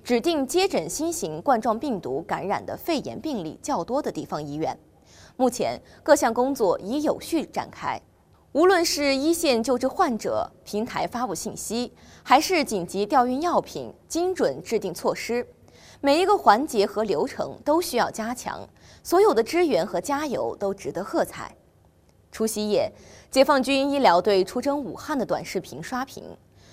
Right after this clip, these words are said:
面对新型冠状病毒感染的肺炎疫情，子弟兵听令而行，一往无前，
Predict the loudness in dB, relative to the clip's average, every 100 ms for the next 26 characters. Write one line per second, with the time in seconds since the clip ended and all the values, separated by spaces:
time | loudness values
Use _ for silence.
0 | -6 2 2 4 4 2 0 -2 0 -4
1 | 0 2 2 0 0 -4 -4 -4 -4 -6
2 | -4 -4 -6 -4 -2 -2 -4 -6 -8 -8
3 | -12 -14 _ -20 -20 -4 -2 0 -2 -2
4 | -2 -4 -6 -4 -2 -4 -6 -8 -8 -10
5 | -12 -16 -6 0 2 2 0 -6 -6 -4
6 | -6